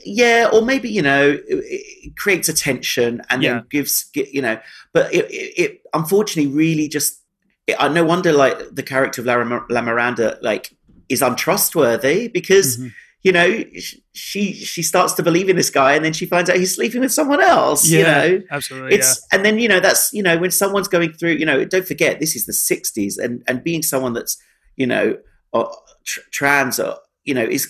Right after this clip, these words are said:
Speaker 1: it's, it's gonna be hard. You're gonna be ostracized from your family. You are not able to work. You're, you're, you're going to be penalized. So you're not,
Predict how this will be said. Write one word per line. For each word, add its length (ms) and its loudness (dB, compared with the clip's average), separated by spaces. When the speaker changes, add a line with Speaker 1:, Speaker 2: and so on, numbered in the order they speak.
Speaker 1:
it's, 140 -8
it's 160 -10
gonna 260 -2
be 140 -4
hard. 600 -4
You're 120 2
gonna 180 0
be 160 -2
ostracized 720 -2
from 520 0
your 200 -2
family. 800 -2
You 160 4
are 60 4
not 280 0
able 260 -2
to 160 -8
work. 440 0
You're, 360 2
you're, 300 0
you're 220 -2
going 220 -2
to 80 -10
be 80 -10
penalized. 800 -2
So 120 -6
you're 160 -2
not, 140 -10